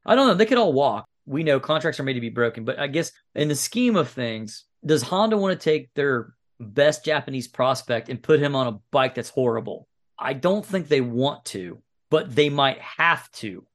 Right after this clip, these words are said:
because if Mark walks, says that he's gonna go his own way or something, then they might have to, 'cause I don't know if they could. I'm sure there'd be people who would wanna get on the Honda and ride it, okay? I think that's, there are, but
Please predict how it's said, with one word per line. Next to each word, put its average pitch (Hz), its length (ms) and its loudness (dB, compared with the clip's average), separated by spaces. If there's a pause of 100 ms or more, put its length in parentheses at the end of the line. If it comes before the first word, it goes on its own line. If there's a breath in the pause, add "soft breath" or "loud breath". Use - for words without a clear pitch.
(120)
because 123 640 0
if 120 180 -4
Mark 151 360 2
walks, 135 680 2 (160)
says 139 380 0
that 131 120 2
he's 120 240 -2
gonna 120 380 -4 (160)
go 123 340 4
his 113 140 0
own 123 200 -2
way 123 260 2
or 117 100 -2
something, 117 520 -8 (140)
then 135 280 2
they 131 120 4
might 127 240 2
have 127 300 -2
to, 123 100 -6
'cause 113 220 -8
I 135 100 0
don't 143 180 0
know 139 140 0
if 127 80 -4
they 127 140 -2
could. 120 200 -8 (260)
I'm 165 120 4
sure 196 220 4
there'd 175 180 2
be 139 100 -2
people 135 240 -6
who 127 80 0
would 123 120 0
wanna 131 220 0
get 120 120 0
on 123 140 0
the 120 80 -4
Honda 117 300 -4
and 110 140 -10
ride 107 260 -4
it, - 140 -14 (100)
okay? 110 280 -8
I 117 100 -4
think 123 420 -8
that's, 120 440 -4 (200)
there 120 200 0
are, 113 320 2
but 113 260 -4